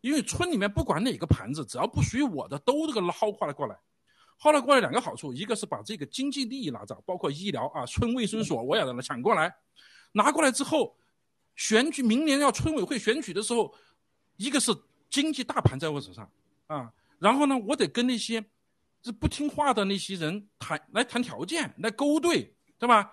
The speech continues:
你看这个卖豆腐摊，我以后交给你行不行啊？要抢过来我才能交给你，对不对？啊，这个唱戏的这个戏班子交给你了，行不行？我交给你，这就是勾兑啊，说白了就是这么简单。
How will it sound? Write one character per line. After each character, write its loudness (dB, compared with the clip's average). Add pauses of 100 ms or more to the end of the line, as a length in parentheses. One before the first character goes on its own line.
(160)
你 0
看 4 (360)
这 -2
个 2
卖 4
豆 2
腐 4
摊， 2
我 2
以 -2
后 -2
交 4
给 2
你 2
行 -2
不 -2
行 -2
啊？ -6
要 -2
抢 -4
过 2
来 0
我 0
才 -4
能 -2
交 0
给 -2
你， -4 (440)
对 -8
不 -4
对？ 0 (460)
啊， 2
这 -4
个 -2
唱 0
戏 0
的 4
这 -2
个 -2 (180)
戏 -2
班 2
子 -6
交 2
给 4
你 6
了， 0
行 -6
不 -6
行？ -6 (300)
我 -6
交 6
给 2
你， 0 (200)
这 0
就 -4
是 -4
勾 -4
兑 -4 (360)
啊， -10
说 -4
白 -6
了 -2
就 -2
是 -4
这 -4
么 -2
简 -10
单。 -16